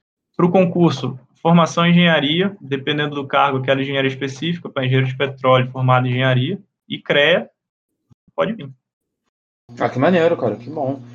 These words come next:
Speaker 2: Querendo ou não, é... talvez seja até um meio uma, uma porta de entrada, não vou dizer mais fácil, mas pra quem às vezes acabou de se formar, né, às vezes tá com uma, às vezes com uma dificuldade com o mercado, até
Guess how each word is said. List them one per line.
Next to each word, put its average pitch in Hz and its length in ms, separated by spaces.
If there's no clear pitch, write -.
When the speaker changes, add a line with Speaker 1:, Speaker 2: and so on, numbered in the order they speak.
Speaker 2:
Querendo 127 280
ou 135 60
não, 151 520
é... 120 640
talvez 127 1080
seja 123 300
até 127 180
um 147 80
meio 143 180
uma, 135 240
uma 123 180
porta 127 240
de 127 120
entrada, 120 560
não 120 120
vou 120 140
dizer 117 160
mais 113 220
fácil, 131 440
mas 110 380
pra 120 80
quem 123 180
às 120 120
vezes 123 260
acabou 117 300
de 117 80
se - 120
formar, 123 520
né, 123 100
às 104 80
vezes 113 180
tá 117 100
com 120 140
uma, 107 380
às 104 120
vezes 107 160
com 117 60
uma 113 80
dificuldade 110 540
com 120 100
o 113 40
mercado, 117 420
até 131 280